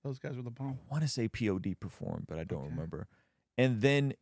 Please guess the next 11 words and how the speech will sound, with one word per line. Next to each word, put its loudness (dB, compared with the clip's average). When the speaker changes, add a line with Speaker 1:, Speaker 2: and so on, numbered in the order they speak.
Speaker 2:
the 4
very 8
next 4
week, 2
I 6
end 4
up 4
meeting 4
Future 0
Shock. -6
Speaker 1:
Hmm. -2